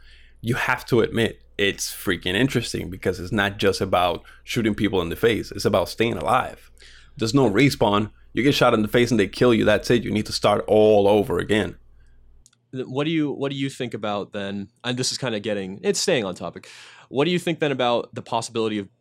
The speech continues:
Speaker 2: of games being oversaturated with battle royales? Do you think that's, do you think that's possible, or do you think it's just a matter of if something,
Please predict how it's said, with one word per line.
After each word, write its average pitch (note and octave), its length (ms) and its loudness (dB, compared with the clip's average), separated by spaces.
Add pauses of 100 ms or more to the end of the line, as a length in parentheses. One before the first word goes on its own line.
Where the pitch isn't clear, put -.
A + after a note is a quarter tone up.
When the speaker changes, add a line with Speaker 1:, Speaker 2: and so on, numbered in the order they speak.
Speaker 2:
of G2+ 380 -8
games A2 300 -4
being G#2 180 -8
oversaturated G2+ 840 -6
with E2 140 -16
battle D#2 240 -12
royales? G1+ 440 -16
Do G2+ 100 -14
you G2 40 -14
think A2 180 -8
that's, G#2+ 260 -8 (260)
do G#2+ 80 -12
you G#2+ 40 -8
think C3 140 -6
that's A#2 140 -4
possible, G#3 500 -2
or D3+ 120 4
do B2+ 100 -8
you B2+ 100 0
think B2 180 -4
it's A#2 80 -10
just - 160 -8
a A#2+ 40 -6
matter A2 260 -2
of G2+ 140 -2
if G2+ 120 -6
something, A#2 460 -6